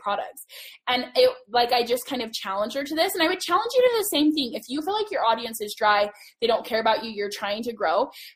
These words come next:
just get out the next month, December, just work on giving them so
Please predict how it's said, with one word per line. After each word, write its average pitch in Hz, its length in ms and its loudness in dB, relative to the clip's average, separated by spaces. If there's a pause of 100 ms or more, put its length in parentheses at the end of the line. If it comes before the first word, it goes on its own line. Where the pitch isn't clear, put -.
just 381 180 0 (120)
get 285 120 2
out 285 200 6
the 269 80 4
next 269 360 0
month, 247 420 4 (120)
December, 254 720 0
just 285 180 -4
work 320 180 2
on 320 160 6
giving 320 240 2
them 311 200 4
so 302 680 4